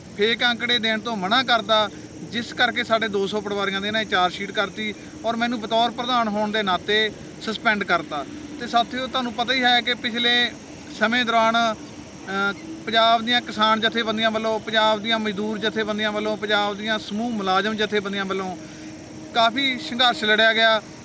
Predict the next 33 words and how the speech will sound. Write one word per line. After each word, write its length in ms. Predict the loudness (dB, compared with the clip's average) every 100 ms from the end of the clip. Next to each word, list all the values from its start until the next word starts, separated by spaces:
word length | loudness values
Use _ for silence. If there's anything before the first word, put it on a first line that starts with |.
| -6 -4
ਔਰ 100 | -2
ਪਿਛਲੇ 400 | -2 2 2 2
ਦਿਨੀ 280 | 2 0 -2 -10 -20 -20 -8
ਮੁੱਖ 240 | -4 -4 -2
ਮੰਤਰੀ 260 | -4 -2
ਪੰਜਾਬ 440 | -4 2 6 6 4
ਦੇ 140 | 2
ਹਲਕੇ 280 | 2 2 -4
ਧੂਰੀ 340 | -6 -4 -2
ਵਿਖੇ 420 | -2 -2 0 0 -2 -10 -18 -18 -18 -14 -4
ਵੀ 140 | -2
ਇੱਕ 400 | 0 0 0 -2 -10 -14 0
ਰੈਲੀ 280 | 2 2 2
ਕੱਢੀ 280 | 2 2 2
ਗਈ। 200 | 0 -2 -14 -16 -12
ਉਸੇ 280 | 0 2 2
ਦਬਾਅ 360 | 4 6 6
ਹੇਠ, 300 | 4 2 2 2 2 0 -6
ਮੁਲਾਜ਼ਮਾਂ 520 | -2 2 4 4 2 2
ਦੇ, 140 | 0
ਕਿਸਾਨਾਂ 500 | -2 0 0 2 2
ਦੇ, 100 | 2
ਮਜ਼ਦੂਰਾਂ 480 | 0 -2 0 2 2
ਦੇ 80 | 2
ਦਬਾਅ 300 | 2 2 2
ਹੇਠ 200 | 0 0 0 0 -8 -18 -4
ਸਰਕਾਰ 400 | -2 4 4 4
ਨੇ 120 | 2
ਮੈਨੂੰ 400 | 0 0 -2 -6 -10 -18 -20 -20 -8
ਬਹਾਲ 340 | 2 4 4
ਕੀਤਾ 320 | 2 0 4 6
ਹੈ 220 | 4 2 -6 -14 -2
ਔਰ 140 | 2